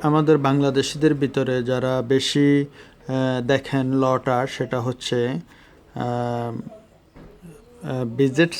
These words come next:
চেঞ্জিং ভিসা দিয়ে যারা আসেন তাদের জন্য এবং ওই, ওই লতে হচ্ছে, আহ, এইটি এইট পয়েন্ট টু, এটা হচ্ছে অষ্টআশি পয়েন্ট দুই ধারা।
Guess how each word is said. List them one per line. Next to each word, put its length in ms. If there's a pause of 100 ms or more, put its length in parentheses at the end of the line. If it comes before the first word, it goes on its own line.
চেঞ্জিং 360
ভিসা 280
দিয়ে 360
যারা 560 (280)
আসেন 640
তাদের 340
জন্য 480 (100)
এবং 540 (200)
ওই, 340 (100)
ওই 160
লতে 680 (140)
হচ্ছে, 360
আহ, 1900
এইটি 280
এইট 100 (120)
পয়েন্ট 300
টু, 140 (1200)
এটা 240
হচ্ছে 480 (120)
অষ্টআশি 760 (720)
পয়েন্ট 400 (160)
দুই 360
ধারা। 420